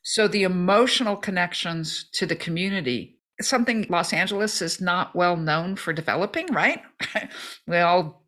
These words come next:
buzz past each other on the freeway. Our image is one so that we don't have emotional connections to each other. If that's really true, we are going to really, really struggle to recover.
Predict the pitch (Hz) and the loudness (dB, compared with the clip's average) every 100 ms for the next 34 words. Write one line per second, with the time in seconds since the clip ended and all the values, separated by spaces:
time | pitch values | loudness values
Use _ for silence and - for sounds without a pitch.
0 | - - 196 - 196 175 - 175 190 175 | -6 0 0 2 0 2 -2 -2 0 0
1 | 175 170 165 180 175 160 156 151 - 196 | -2 -4 -6 -2 0 2 4 4 2 0
2 | 214 180 165 156 160 156 - 123 151 165 | 2 0 -2 -6 -6 -6 -4 -2 0 0
3 | 156 160 156 139 143 131 - 131 123 120 | 0 -2 -2 -4 -4 -6 -4 -4 -4 -8
4 | 123 123 - - - - _ - - 185 | -6 -8 -6 -6 -6 -12 _ -4 2 2
5 | 208 233 214 214 - 220 226 127 - _ | 2 2 2 2 0 2 4 2 -2 _
6 | _ _ _ _ - 175 196 180 175 165 | _ _ _ _ -4 2 4 2 0 -2
7 | 139 131 143 160 127 120 107 - - - | -4 -6 -6 -4 -6 -6 -8 -6 -6 -6
8 | - - - - - - - | -8 -14 -16 -14 -14 -14 -20